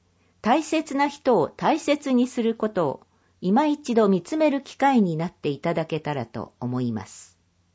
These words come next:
詳しくはこちら、キューアールコードがあります。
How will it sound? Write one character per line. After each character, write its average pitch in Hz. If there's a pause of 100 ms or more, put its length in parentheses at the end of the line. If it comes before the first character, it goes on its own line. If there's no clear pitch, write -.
(1080)
詳 269
し -
く -
は 156
こ 151
ち -
ら、 170 (520)
キ -
ュ 294
ー 285
ア -
ー -
ル 254
コ 247
ー 196
ド 139
が 117
あ 113
り 117
ま 107
す。 -